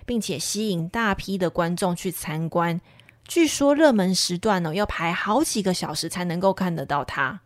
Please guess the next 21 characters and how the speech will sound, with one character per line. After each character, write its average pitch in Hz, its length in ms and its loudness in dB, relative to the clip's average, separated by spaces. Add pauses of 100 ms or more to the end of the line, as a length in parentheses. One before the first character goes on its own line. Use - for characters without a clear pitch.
(500)
这 359 180 4
幅 240 180 4
画 262 220 4
呢， 214 340 4
目 302 220 2
前 202 260 2
依 262 100 -2
然 208 220 2
好 233 220 4
好 202 160 4
的 165 100 2
馆 151 280 0
藏 170 280 -2
于 170 80 0
瑞 214 240 4
典 160 200 -2
国 156 160 0
家 170 200 2
博 156 220 0
物 165 140 2
馆。 123 320 0